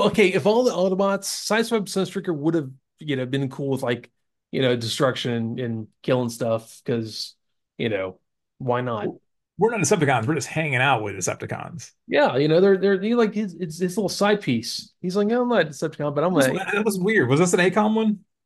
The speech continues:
Speaker 1: Yeah, oh, yeah, yeah, yeah. Well, no, I don't think it was. I don't think so. But, uh, I mean, th-, we, we've had, like, uh, animation errors since the beginning of the, uh, of the show, so it's really not all that unheard of.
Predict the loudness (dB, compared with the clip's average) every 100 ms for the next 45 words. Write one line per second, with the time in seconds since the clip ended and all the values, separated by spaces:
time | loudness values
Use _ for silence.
0 | _ 0 2 4 6 6 6 4 0 -2
1 | -2 0 2 2 2 2 0 0 2 2
2 | 2 0 -4 -6 -8 _ _ _ _ _
3 | _ -2 0 0 -4 -12 -4 -2 -2 0
4 | 4 4 4 -2 -8 _ _ _ _ _
5 | _ 0 4 6 8 8 6 4 2 0
6 | 0 -2 -2 -2 -2 -8 -8 0 2 2
7 | 2 2 0 -12 -4 -2 0 0 0 2
8 | 0 0 -2 -2 -4 -6 -6 -2 2 2
9 | 2 -2 -2 -4 -4 -8 -10 -6 -2 -2
10 | -4 -6 -6 -8 -4 -2 -2 -4 -6 -2
11 | -2 -2 -4 -6 -6 -4 -2 -4 -6